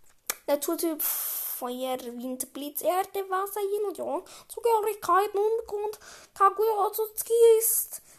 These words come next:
die stärkste Figur in Naruto, in der Naruto-Serie, da ihre Kraft über d-, den anderen liegt. Ser ist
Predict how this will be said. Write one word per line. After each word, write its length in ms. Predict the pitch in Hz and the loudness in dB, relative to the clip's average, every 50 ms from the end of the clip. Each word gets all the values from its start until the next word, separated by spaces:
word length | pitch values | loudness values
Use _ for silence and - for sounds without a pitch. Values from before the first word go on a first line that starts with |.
| _ _ _ - | _ _ _ -6
die 80 | 381 392 | -4 -2
stärkste 640 | - - - 415 453 453 453 - - - - 466 453 | -2 -2 -2 -2 -2 -2 -2 -6 -8 -4 -2 -2 -2
Figur 400 | - - 403 403 - 359 403 392 | -2 -4 -8 -6 -4 -4 -2 -2
in 140 | 349 415 427 | -2 0 0
Naruto, 640 | 427 415 415 403 403 403 403 - 381 381 381 370 - _ _ _ _ _ _ _ _ _ | 0 0 0 -2 -2 -4 -6 -6 -8 -8 -8 -8 -12 _ _ _ _ _ _ _ _ _
in 100 | - 403 | -2 0
der 160 | 415 427 415 403 415 415 415 403 | 0 2 2 0 0 0 0 -2
Naruto-Serie, 1000 | 381 392 440 453 453 453 427 403 - 392 403 403 392 392 392 392 381 370 359 349 349 - - - _ _ _ _ - | 0 0 2 2 2 0 -2 -2 0 0 0 0 0 0 0 0 2 2 0 0 -2 -6 -18 -20 _ _ _ _ 0
da 80 | 370 403 427 440 311 311 | 2 4 4 2 2 0
ihre 260 | 415 403 381 392 381 - | -2 -2 -2 -2 -4 -6
Kraft 680 | - - - 349 339 370 381 403 392 392 - - - - - - - - _ - | -8 -12 -8 -2 0 2 2 2 2 -2 -6 -8 -12 -18 -18 -20 -20 -16 _ -4
über 260 | 370 392 403 403 403 | -2 -2 0 -2 -4
d-, 180 | 403 - - - _ _ _ - | -4 -8 -18 -18 _ _ _ -8
den 140 | 381 370 320 | -8 -6 -4
anderen 580 | - 320 392 403 392 415 415 403 392 392 381 | -2 0 0 0 0 -2 -2 -2 -2 -2 -2
liegt. 420 | 370 359 359 359 349 349 - - - - - _ _ _ _ _ _ _ _ _ - _ _ _ _ _ _ _ _ _ _ _ _ - - | 0 -2 -2 -2 -4 -6 -10 -18 -20 -20 -20 _ _ _ _ _ _ _ _ _ -20 _ _ _ _ _ _ _ _ _ _ _ _ -20 -10
Ser 1500 | - - - - - - - - - - - - - - - 381 370 370 392 415 415 415 440 440 392 359 320 - - - | -6 -4 -2 -2 0 -2 -2 -2 0 0 0 0 0 0 0 0 0 0 0 0 0 0 0 -2 -2 -4 -4 -6 -8 -10
ist 540 | - 294 339 - - - - - - - - | -10 -8 -6 -6 -6 -6 -8 -8 -10 -12 -14